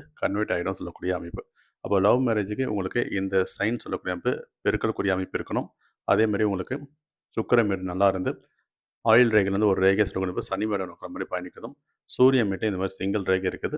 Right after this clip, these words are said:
ஒரு கொடுப்பனை. நெக்ஸ்ட் இந்த சார்ட்டை பாருங்க. லவ்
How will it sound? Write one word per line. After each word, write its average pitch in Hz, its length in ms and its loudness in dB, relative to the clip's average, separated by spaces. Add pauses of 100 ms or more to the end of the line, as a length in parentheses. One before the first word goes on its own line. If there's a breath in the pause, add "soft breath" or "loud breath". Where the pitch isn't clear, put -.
ஒரு 90 200 -4
கொடுப்பனை. 87 360 -8 (600)
நெக்ஸ்ட் 110 300 0 (340)
இந்த 107 160 -4
சார்ட்டை 104 300 0
பாருங்க. 90 300 0 (1080)
லவ் 120 220 4